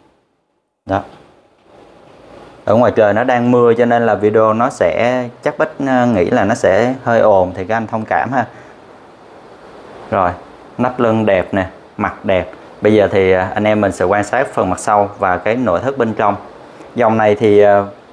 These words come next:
à, hầu như là kênh nào ở trên cái diễn đàn đồ chơi âm thanh người ta cũng có đề cập tới rồi. Cho nên những cái ưu nhược điểm của nó chắc các anh cũng không có xa lạ gì ha. Mình sẽ bỏ qua phần đó để, à,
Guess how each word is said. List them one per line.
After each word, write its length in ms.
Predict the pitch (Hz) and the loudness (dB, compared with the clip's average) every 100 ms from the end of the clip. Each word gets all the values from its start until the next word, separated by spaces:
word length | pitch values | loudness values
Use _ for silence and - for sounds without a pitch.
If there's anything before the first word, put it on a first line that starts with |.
| - - - - - | -20 -20 -20 -20 -6
à, 500 | 104 101 101 98 98 | 0 2 4 4 2
hầu 200 | 98 110 | 2 0
như 160 | 113 131 | 2 2
là 640 | 127 110 98 95 95 95 - | 2 2 2 2 2 -2 -2
kênh 260 | 139 139 139 | 0 0 0
nào 360 | 120 98 95 | 0 2 2
ở 840 | 92 87 98 135 156 151 131 123 117 - | 2 0 0 0 0 0 2 2 0 0
trên 260 | 127 123 | 0 0
cái 160 | 120 147 | -4 -4
diễn 240 | 139 95 127 | -4 -6 0
đàn 220 | 110 95 | 0 0
đồ 80 | 92 | 0
chơi 140 | 120 | 0
âm 120 | 123 | 0
thanh 240 | 127 120 120 | -2 -2 -2
người 100 | 101 | -2
ta 120 | 110 | -2
cũng 120 | 104 92 | -4 -4
có 80 | 143 | 0
đề 120 | - | 0
cập 240 | 185 - | -2 -2
tới 140 | 120 139 | 0 2
rồi. 180 | 101 - - - - | 0 -2 -14 -20 -4
Cho 80 | 123 | 2
nên 200 | 123 123 | 2 2
những 140 | 101 | 0
cái 100 | 127 | -2
ưu 220 | - 131 120 | 0 2 2
nhược 200 | 98 - | 2 0
điểm 200 | 92 139 | -2 0
của 100 | 92 | 0
nó 160 | 104 | 0
chắc 160 | 127 156 | -2 -4
các 120 | 156 139 | 0 0
anh 160 | 117 113 | 0 -2
cũng 160 | - | -4
không 220 | - 127 120 | -2 -2 -2
có 60 | |
xa 160 | - 123 | -2 0
lạ 240 | 113 82 | 0 0
gì 220 | 101 98 | -2 -4
ha. 140 | 110 113 - - - - | -4 -6 -8 -20 -20 -8
Mình 120 | 98 | -6
sẽ 140 | 104 | -4
bỏ 180 | 98 85 | -2 0
qua 160 | 127 120 | 2 0
phần 260 | - 98 | 0 0
đó 160 | 92 120 | 0 0
để, 320 | 120 90 113 135 | 2 2 2 0
à, 260 | 120 110 | 0 0